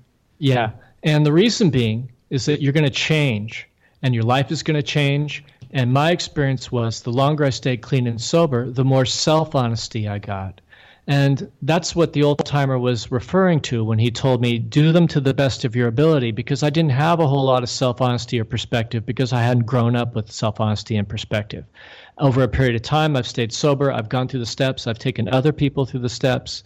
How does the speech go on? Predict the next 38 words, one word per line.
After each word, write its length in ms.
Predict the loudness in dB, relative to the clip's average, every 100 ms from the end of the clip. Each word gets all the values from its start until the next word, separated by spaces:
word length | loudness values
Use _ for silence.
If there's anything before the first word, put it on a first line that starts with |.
| -20 -20 -20 -4
As 160 | -2 0
a 40 |
result 380 | 0 2 2 2
of 140 | 0
working 260 | -2 0 0
with 160 | 0 2
others 300 | 2 0 -2
and 80 |
taking 320 | -4 -4 -4 -2
them 260 | 2 2
through 140 | 0 -6
the 80 |
steps, 440 | -6 -4 -4 -6 -16 -20 -20 -20 -8
I 80 | -2
learned, 400 | 2 2 2 0
on, 220 | -4 -4 -6
because 260 | -6 -4 0
I 60 |
had 160 | 0 0
to 100 | -2
articulate 640 | -2 -2 -2 0 -2 -2
what 160 | -6 -8
the 40 |
steps 400 | -6 -4 -4 -2
meant 200 | -2 -2
to 80 | -2
me, 280 | -2 -2 -4 -10 -20 -6
I 100 | -2
got 220 | 0 2 2
in, 180 | 0 -6
a, 240 | -8 -6
a 40 | -4
deeper 360 | 0 2 2
understanding 580 | 0 0 -2 0 2 0
of 80 | -2
the 80 | -4
steps. 500 | -4 -4 -4 -12 -18 -6
And 340 | -2 0 -2